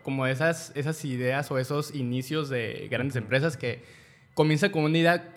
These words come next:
Speaker 1: quizá un poco ingenua de que dices, "Ah, bueno, va a ser
Speaker 2: Sí.
Speaker 1: fácil". O sea, es un problema que,
Speaker 2: Fácil.
Speaker 1: que tan fácil y no entiendo
Speaker 2: En
Speaker 1: cómo
Speaker 2: unos
Speaker 1: nadie
Speaker 2: meses
Speaker 1: más lo ha
Speaker 2: sale.
Speaker 1: solucionado. Ajá.
Speaker 2: En unos meses sale bien.
Speaker 1: Sí, cuando estás adentro te das cuenta, pues, que nada de eso, ¿no?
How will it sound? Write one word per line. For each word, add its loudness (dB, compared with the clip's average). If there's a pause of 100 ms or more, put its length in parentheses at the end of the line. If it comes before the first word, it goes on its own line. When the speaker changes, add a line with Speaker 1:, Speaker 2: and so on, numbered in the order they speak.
(140)
Speaker 1:
quizá 4
un 4
poco 0
ingenua 4 (460)
de 0
que 0
dices, -2
"Ah, -4
bueno, -4
va 0
a -4
ser -4
Speaker 2:
Sí. -2
Speaker 1:
fácil". 0
O -2
sea, 2
es -2
un 0
problema 2
que, 0
Speaker 2:
Fácil. 0
Speaker 1:
que 0
tan 0
fácil -4
y -4
no -2
entiendo -2
Speaker 2:
En -6
Speaker 1:
cómo 4
Speaker 2:
unos 4
Speaker 1:
nadie 8
Speaker 2:
meses 4
Speaker 1:
más 8
lo 8
ha 10
Speaker 2:
sale. 4
Speaker 1:
solucionado. 2
Ajá. -4
Speaker 2:
En 0
unos 0
meses 0
sale -2
bien. -6 (200)
Speaker 1:
Sí, 4
cuando 4
estás 0
adentro 6
te 0
das 2
cuenta, -2
pues, -4
que -4
nada 0
de -2
eso, -4
¿no? -8